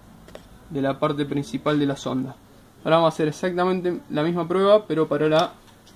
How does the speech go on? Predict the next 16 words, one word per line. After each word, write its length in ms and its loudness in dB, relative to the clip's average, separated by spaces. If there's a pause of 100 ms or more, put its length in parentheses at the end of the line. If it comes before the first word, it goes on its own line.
la 120 -4
sonda 240 -2
Foley 340 -2
Rush. 280 2 (1600)
Eh, 480 0 (220)
la 120 -2
sonda 260 -2
Foley 240 -2
Rush 420 -2 (240)
indica 520 0
entre 300 2
treinta 300 -2
y 20 -8
cincuenta, 540 0
un 280 0
volumen 520 0